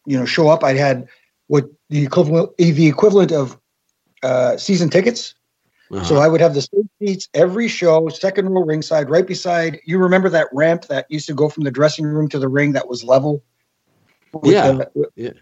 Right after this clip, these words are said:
Speaker 2: yeah.
Speaker 1: ring height. It, it was unique for Maple Leaf Gardens. Was the only place
Speaker 2: Yeah.
Speaker 1: that I could recall that had that at the time.
Speaker 2: Yeah.
Speaker 1: But I was right beside that ramp, so the boys would walk out, and I'd take pictures, and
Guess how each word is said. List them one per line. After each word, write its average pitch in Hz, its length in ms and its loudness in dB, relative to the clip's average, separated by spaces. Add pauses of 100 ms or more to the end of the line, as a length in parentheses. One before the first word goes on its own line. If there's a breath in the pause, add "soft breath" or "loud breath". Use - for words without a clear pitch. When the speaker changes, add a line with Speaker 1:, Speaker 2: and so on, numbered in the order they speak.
(100)
Speaker 2:
yeah. 110 160 -6
Speaker 1:
ring 165 180 4
height. 156 300 -2 (120)
It, 160 140 -14 (120)
it 185 120 6
was 156 240 0
unique 160 540 0
for 143 100 -8
Maple 143 300 -2
Leaf 139 100 -2
Gardens. 151 340 -2
Was 127 140 -6
the 131 80 -2
only 151 180 0
place 147 180 2
Speaker 2:
Yeah. 143 100 2
Speaker 1:
that - 20 2
I 135 80 2
could 131 140 -4
recall 139 320 0 (160)
that 156 80 2
had 147 140 2
that 113 120 -4
at 110 140 -12
the 127 80 -14
time. 123 380 -2 (280)
Speaker 2:
Yeah. 98 140 -6
Speaker 1:
But 143 80 4
I 160 60 6
was 151 140 2
right 196 180 4
beside 185 340 -14
that 170 200 0
ramp, 170 320 -8
so 147 160 -12
the 131 80 -10
boys 147 340 -4
would 143 100 -6
walk 147 320 0
out, 147 200 -2
and 120 100 -14
I'd 113 100 -18
take 156 240 -6
pictures, 151 680 -2
and 113 280 -6